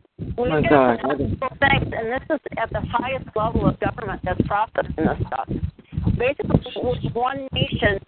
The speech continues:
Speaker 1: under numerous corporations owned by very few families under different names.
Speaker 2: Hmm. And is this the whole, uh, vision of, is this the, the blueprint of the New World Order? Isn't this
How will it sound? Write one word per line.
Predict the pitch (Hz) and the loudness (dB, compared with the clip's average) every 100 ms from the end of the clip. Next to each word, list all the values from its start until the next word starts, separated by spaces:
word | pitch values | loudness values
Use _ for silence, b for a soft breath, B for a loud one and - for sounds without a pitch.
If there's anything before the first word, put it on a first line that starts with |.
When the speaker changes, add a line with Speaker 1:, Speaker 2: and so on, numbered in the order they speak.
| - | -2
Speaker 1:
under | - - 226 220 214 - - - - - | -2 -2 -2 -4 -4 -6 -6 -6 -8 2
numerous | 208 254 277 277 - - - | 2 4 0 -2 -4 -4 -2
corporations | - 247 - 220 220 247 - - 185 185 - | 0 0 0 0 0 0 -4 -10 -8 -6 -2
owned | 226 247 233 | 0 2 0
by | 220 - | -2 2
very | 214 220 226 - | 2 4 2 0
few | 220 202 - | -4 -4 -2
families | 220 226 233 208 196 - - 208 | -2 0 -2 -2 -4 -4 -4 -2
under | 196 - | -2 0
different | 202 - 190 | -4 -2 -2
names. | 190 190 170 143 - - - _ _ - _ _ _ - - - - - | 0 0 0 -6 -12 -14 -16 _ _ -20 _ _ _ -20 -16 -16 -16 -10
Speaker 2:
Hmm. | - 156 151 135 117 110 95 98 - - - - - - B B B | 0 2 4 4 4 4 2 -4 -10 -10 -8 -4 -2 -2 B B B
And | 185 | 10
is | 190 190 - | 10 6 2
this | 240 247 - | 0 0 0
the | 190 | 0
whole, | 196 190 185 - 170 | 4 4 2 0 0
uh, | 165 | 0
vision | 151 175 175 175 165 - | 2 0 0 -4 -4 -2
of, | 170 165 151 147 - | 4 6 6 2 -6
is | 156 | -8
this | 180 - | -8 -2
the, | 156 156 - 120 | 0 0 -2 0
the | 147 | 0
blueprint | 123 165 - 165 160 | 2 0 0 -4 -2
of | 147 143 143 | 0 0 0
the | - | -2
New | 139 143 | 0 2
World | 135 135 | 4 4
Order? | 135 139 151 | 4 0 -2
Isn't | 143 139 | -2 2
this | 151 | 2